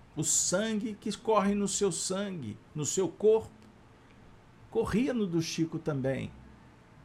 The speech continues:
E ele,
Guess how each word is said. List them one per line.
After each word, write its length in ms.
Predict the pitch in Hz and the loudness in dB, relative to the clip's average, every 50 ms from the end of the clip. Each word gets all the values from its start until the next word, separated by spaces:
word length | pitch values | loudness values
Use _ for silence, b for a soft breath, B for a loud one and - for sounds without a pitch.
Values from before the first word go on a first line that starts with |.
| - - - - - - - - - - - - - - - - - - - - - - - - - - - - - - - - - - - - - - - - - - - - - - - - - | -20 -20 -20 -20 -20 -20 -20 -20 -20 -20 -20 -20 -20 -20 -20 -20 -20 -20 -20 -20 -20 -20 -20 -20 -20 -20 -20 -20 -20 -20 -20 -20 -20 -20 -20 -20 -20 -20 -20 -20 -20 -20 -20 -20 -20 -20 -20 -10 -2
E 140 | 151 160 147 | 0 4 4
ele, 360 | 135 143 185 208 208 190 120 | 6 6 6 4 2 0 -6